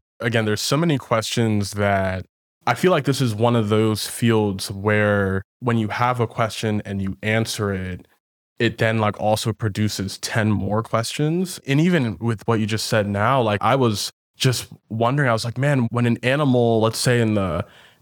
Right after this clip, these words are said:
Amazon rainforest, sees that there's something wrong happening and that, like,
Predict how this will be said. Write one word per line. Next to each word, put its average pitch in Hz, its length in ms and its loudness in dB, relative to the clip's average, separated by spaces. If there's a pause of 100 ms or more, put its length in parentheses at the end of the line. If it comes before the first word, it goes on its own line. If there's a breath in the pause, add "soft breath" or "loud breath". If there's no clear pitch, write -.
Amazon 117 600 2
rainforest, 104 1080 0 (120)
sees 117 800 2
that 104 760 0 (560 soft breath)
there's 117 220 2
something 113 880 0 (480)
wrong 110 720 2
happening 101 640 -2
and 107 140 2
that, 104 240 0
like, 104 300 0